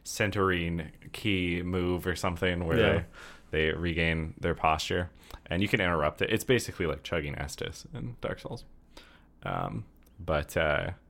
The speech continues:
Speaker 1: if you're playing the aggressor, and like I said, you absolutely know this boss. If you know this boss hard, um, there's been, uh, I had one amazing phase against a boss I won't name yet, um,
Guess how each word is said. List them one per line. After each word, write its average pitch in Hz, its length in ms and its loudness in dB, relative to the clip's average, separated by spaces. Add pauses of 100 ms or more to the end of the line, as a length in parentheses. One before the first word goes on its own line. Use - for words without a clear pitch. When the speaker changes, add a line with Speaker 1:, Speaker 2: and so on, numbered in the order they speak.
(1040)
Speaker 1:
if 101 240 2
you're 107 300 4
playing 110 280 2
the 92 100 2
aggressor, 92 600 2 (960)
and 82 460 -4 (180)
like 90 160 -2
I 80 60 0
said, - 260 -4
you 90 260 0
absolutely 92 440 2
know 82 280 2
this 80 180 -2
boss. - 300 -4
If 101 120 -8
you 139 100 2
know 80 240 2
this 76 160 -6
boss - 260 -6
hard, - 300 -6 (720)
um, 87 240 0
there's 98 280 4
been, 90 480 2 (420)
uh, 76 300 0
I 82 60 -6
had 85 320 4
one 90 420 2
amazing 90 640 2
phase 80 280 2
against 80 220 -4
a - 20 -2
boss 80 240 -2
I 80 40 -4
won't 76 140 -4
name 76 180 -2
yet, 73 160 -4 (720)
um, 80 400 4